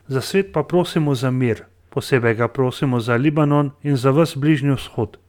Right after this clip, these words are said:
Vendar dobro vemo in svetniki nas na to opominjajo, da ni miru brez preobrnenja src. Zato naj nam sveti Šarbel pomaga, da se obrnemo k Bogu in prosimo za dar spreobrnenja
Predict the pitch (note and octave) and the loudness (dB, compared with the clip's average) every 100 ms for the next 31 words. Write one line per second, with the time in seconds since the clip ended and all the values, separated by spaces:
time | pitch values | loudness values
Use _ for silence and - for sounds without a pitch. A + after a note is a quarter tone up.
0 | _ _ - B2+ A2 A2 A2 A2 A2+ A2 | _ _ -2 0 0 2 0 2 2 2
1 | B2+ C#3 C3+ B2 A2+ B2 - C3 - B2 | 2 2 -2 -6 -4 -4 0 -2 2 2
2 | A#2 - A#2 C3 A#2 G#2 A#2 B2 D3 D3 | 2 0 -2 0 -2 -2 -2 0 2 4
3 | C#3 B2 - C#3 C3+ D#3 F#3 E3 D3+ D#3 | 4 2 -6 -2 2 2 4 4 4 4
4 | D3 C3+ D3 - - C3+ B2 B2+ C3 C3+ | 4 2 0 -4 -2 -2 0 0 0 0
5 | C#3+ C3+ - G#2+ - - - _ _ C3 | 0 -2 -4 -8 -8 -16 -20 _ _ -2
6 | B2 - D3 B2 A#2 A2+ G#2+ - A#2+ A2+ | 0 2 2 2 2 2 -2 -2 -4 -4
7 | A#2+ - A#2 A2+ A2+ G#2 A2 B2 B2+ D3+ | -6 -4 -2 0 -2 -2 0 2 2 2
8 | C#3+ - _ - C#3 C3+ - B2+ C3 D3+ | -2 -10 _ -8 -2 -2 2 2 4 2
9 | D3+ C#3 B2+ - C#3 A#2+ A2+ G#2 C3 B2 | 2 2 0 2 2 2 -2 -6 -6 -6
10 | - B2+ A#2+ C3+ B2 A#2 A#2+ B2 A#2+ G2+ | 0 0 0 -2 -2 0 0 2 0 -2
11 | - B2+ A2+ A#2+ A#2+ C3 D3+ D3+ | -4 -2 0 -2 0 0 0 -2